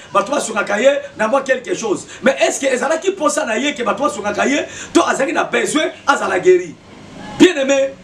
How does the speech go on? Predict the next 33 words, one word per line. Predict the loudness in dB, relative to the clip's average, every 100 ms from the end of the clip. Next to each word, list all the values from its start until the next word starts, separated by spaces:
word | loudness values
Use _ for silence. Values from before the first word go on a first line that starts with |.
| -2
landanga | 0 2 0 0
avec | -2 -2
beaucoup | -2 -2
d'attention, | -2 -2 -4 -4 -4 -4 -8 -12 -4
dans | 2 2
un | 2
minute | 2 0 0
mingi | 0 0 2
te, | 4 4 2 -14 -2
mais | 0
je | 2
crois | 0 0 0
que | 0
okozala | -2 0 0 0 0
édifié. | 0 0 2 0 0 -16 -20 -20 -10 0
Alors, | 2 2
bazo | 0 0
kotia | -2 0
ye | 2
wana | 2 2
na, | -2 -4 -10 -14 -4
na, | -2
na | 0
porte, | 2 2 2 -2
ya | -4
portique | -4 -2 -2
ya | -2
Salomon. | 0 0 2 2 -2 -12 -14 -12 0
Mpo | 2 2
na | 0
nini? | -2 -4 -8 -14 -18 -6
Mpo | 0 2
asengaka | 2 2 0 -2 -2 0 -2